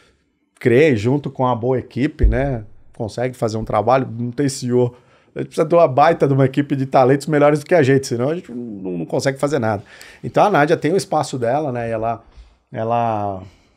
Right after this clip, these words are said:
a Nádia Guimarães é uma profissional que tanto faz ela tá aqui no grupo ou tá em outro, seria,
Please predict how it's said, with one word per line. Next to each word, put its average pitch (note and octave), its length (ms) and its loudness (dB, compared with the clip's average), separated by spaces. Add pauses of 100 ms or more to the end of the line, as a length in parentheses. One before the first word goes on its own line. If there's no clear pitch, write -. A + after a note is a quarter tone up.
(120)
a A2+ 80 -12
Nádia A#2 280 -2
Guimarães B2 560 2
é B2 80 4
uma C#3 180 2
profissional B2+ 880 0
que C#3+ 160 -6 (160)
tanto C3 220 -2
faz B2+ 200 0
ela A#2+ 140 0
tá A#2 140 -4
aqui A#2 240 -10
no A2 100 -6
grupo A#2+ 240 -4
ou A#2+ 60 -4
tá A#2 180 -4
em A2 80 -8
outro, A#2 240 -4 (220)
seria, A2+ 440 0